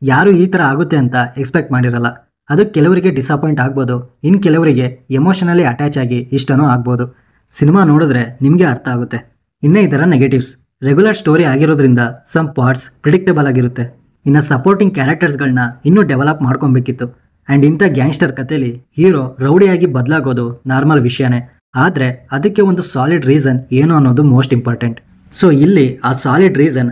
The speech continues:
ಅಷ್ಟು ಕನ್ವಿನ್ಸಿಂಗ್ ಆಗಿ ಇರ್ಲಿಲ್ಲ. ಈ ಪಾಯಿಂಟ್‌ನ ಯುನಿಕ್ ರೀಸನ್ ಇಂದ ಬಿಲ್ಡ್ ಮಾಡಿದಿದ್ರೆ ಇನ್ನೂ ಇಂಪ್ಯಾಕ್ಟ್ ಆಗಿ ಇರ್ತಿತ್ತು. ಇದು ನನ್ನ ಒಂದು ಒಪಿನಿಯನ್ ಅಷ್ಟೇ. ನೆಕ್ಸ್ಟ್ ಕಾಮಿಡಿ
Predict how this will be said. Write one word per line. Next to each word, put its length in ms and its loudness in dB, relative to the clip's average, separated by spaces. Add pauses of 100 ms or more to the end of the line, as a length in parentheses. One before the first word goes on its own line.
ಅಷ್ಟು 220 -2
ಕನ್ವಿನ್ಸಿಂಗ್ 560 0
ಆಗಿ 180 0
ಇರ್ಲಿಲ್ಲ. 500 -2 (180)
ಈ 100 4
ಪಾಯಿಂಟ್‌ನ 440 0 (240)
ಯುನಿಕ್ 300 2
ರೀಸನ್ 300 0
ಇಂದ 120 0
ಬಿಲ್ಡ್ 280 2
ಮಾಡಿದಿದ್ರೆ 800 -2
ಇನ್ನೂ 140 4
ಇಂಪ್ಯಾಕ್ಟ್ 400 -2
ಆಗಿ 160 -2
ಇರ್ತಿತ್ತು. 600 -6 (160)
ಇದು 120 0
ನನ್ನ 260 2
ಒಂದು 380 2
ಒಪಿನಿಯನ್ 540 -2 (160)
ಅಷ್ಟೇ. 360 -10 (280)
ನೆಕ್ಸ್ಟ್ 280 -2
ಕಾಮಿಡಿ 460 0